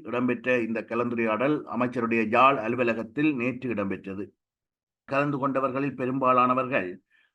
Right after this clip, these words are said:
கடந்த திங்கட்கிழமை இடம்பெற்ற மக்கள் போராட்டத்தில் முன்னணியில் நின்றவர்களாகவே இருந்தனர். அதேபோன்று வைத்தியர்கள் சார்பாக வடக்கு மாகாண சுகாதார பணிப்பாளர் சமன் பத்திரன, வைத்தியர் கேதீஸ்வரன், அதேபோன்று தற்போது,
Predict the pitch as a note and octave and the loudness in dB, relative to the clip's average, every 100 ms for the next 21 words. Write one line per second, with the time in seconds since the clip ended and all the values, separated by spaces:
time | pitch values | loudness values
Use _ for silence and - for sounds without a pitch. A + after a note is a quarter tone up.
0 | _ D3 G3+ G#3 D3+ E3 E3+ - E3 D#3+ | _ 0 2 0 -2 -2 -2 -2 -2 0
1 | D3 C#3 C#3+ E3 D3+ B2+ B2 D#3+ D3 C3 | 0 -2 -2 -2 -2 -2 -2 -4 -2 0
2 | B2+ B2 B2 D#3 D3+ C3 C#3 C#3 C3+ B2 | 0 0 -4 -2 0 0 2 2 2 0
3 | A#2 A#2 A2 A#2 A2+ B2 B2+ B2+ G#2+ G#2+ | 2 0 0 0 0 0 0 0 -2 -4
4 | A2 A2 _ _ _ _ _ B2+ E3 G3 | -4 -8 _ _ _ _ _ 0 4 4
5 | F#3+ F#3+ G#3+ D#3+ C#3 D3+ D#3 F3 D#3 D3 | 4 4 2 4 2 2 2 0 2 0
6 | D3+ C#3 B2+ C3+ C3+ E3+ F#3 C3 C#3+ D3 | 4 4 4 2 2 2 2 2 -2 -2
7 | D3 C#3 C3+ C3+ C#3 C3 B2 C3 C3 C3+ | -2 -2 2 2 0 -2 -2 0 0 -2
8 | B2+ B2+ B2 B2+ A#2+ - A2+ B2+ B2 B2 | -6 -6 0 0 0 -4 -2 -2 -2 -6
9 | C#3 C3 C#3 D#3+ D#3+ - - C#3 C#3 D3 | -4 -2 0 0 -4 -8 0 0 2 -2
10 | - C#3 D3+ D3 C3+ C#3+ D3 D#3 D3+ _ | -2 0 2 2 -2 -2 0 -2 -4 _
11 | A#2+ C#3 C#3+ D3 E3 D#3+ C3 B2+ D3+ D3+ | -2 0 0 0 0 0 -2 0 0 2